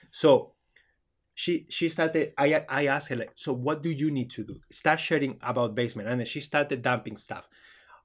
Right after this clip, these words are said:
"I need to pack my boxes. I need to, uh, select the art pieces. Uh, I need to unpack the boxes. I need to call the contractor. I need to do this, do that." And then she got, she started sharing stuff, and I started listening,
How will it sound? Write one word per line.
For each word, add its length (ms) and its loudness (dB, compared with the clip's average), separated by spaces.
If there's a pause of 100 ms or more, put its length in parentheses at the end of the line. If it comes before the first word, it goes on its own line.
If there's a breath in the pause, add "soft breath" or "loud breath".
(160)
"I 100 4
need 200 0
to 120 -4
pack 240 2
my 140 -2
boxes. 640 -2 (440 soft breath)
I 140 2
need 220 0
to, 280 2
uh, 400 0
select 440 -4
the 200 -4
art 260 -2
pieces. 520 -2 (360 soft breath)
Uh, 280 -4
I 100 0
need 220 -2
to 120 0
unpack 360 -4
the 80 0
boxes. 520 -2
I 140 -2
need 160 -6
to 120 -8
call 200 0
the 140 -4
contractor. 680 -4
I 100 -4
need 200 -6
to 100 -12
do 160 2
this, 220 -6
do 160 -6
that." 280 -4 (220 loud breath)
And 160 -2
then 80 -2
she 240 -4
got, 260 0 (380)
she 160 -6
started 340 -2
sharing 360 0
stuff, 360 0
and 160 -4
I 60 2
started 380 -2
listening, 560 -6